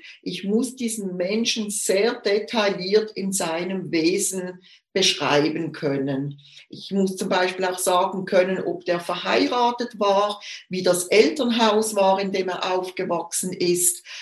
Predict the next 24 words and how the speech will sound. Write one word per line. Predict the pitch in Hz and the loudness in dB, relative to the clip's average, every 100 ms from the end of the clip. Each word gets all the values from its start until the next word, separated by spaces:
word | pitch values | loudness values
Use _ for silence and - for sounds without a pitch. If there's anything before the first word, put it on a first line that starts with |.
| - | -6
was | - 185 180 | 4 4 4
er | - 180 175 | 2 4 4
für | - 180 180 | 4 2 2
ganz | - 196 202 - | -2 -2 -4 -6
prägnante | - 190 185 180 175 175 190 190 - | -4 -2 0 0 0 -2 -2 -2 0
Erlebnisse | 151 151 170 262 - 240 233 - 220 208 | 2 2 2 2 0 0 0 0 0 2
hatte | 196 202 - 202 202 202 - - - | 2 2 2 2 2 -2 -14 -20 -6
und | 185 190 170 | -2 0 2
dann | 147 214 277 381 - - - | 4 4 0 -2 -10 -12 -4
natürlich, | 196 196 180 190 311 311 - - - | -4 -2 0 2 2 -2 -10 -20 -14
wie | 165 214 - | 2 4 6
der | 208 190 | 4 4
gestorben | 220 - - 254 349 - 240 | 2 0 0 2 0 0 -2
ist, | - 170 175 - - - | 0 -2 0 -4 -6 -8
ob | 165 165 - | -6 -4 -2
das | 170 165 - - - | -2 0 -4 -6 -4
ein | 165 165 | -4 -2
Suizid | - 156 - - 196 - | -4 -6 -6 -4 -4 -2
war, | 254 254 262 - - _ _ - | -2 0 -2 -6 -20 _ _ 4
ob | 190 185 | 4 6
der | 190 165 170 | 4 2 2
vielleicht | 175 160 156 160 - - | 0 2 2 0 -4 -6
durch | 160 156 156 | -4 -4 -2
irgendeine, | 175 175 151 - 160 147 147 143 131 139 | 0 0 -2 -4 -4 -2 0 2 2 -2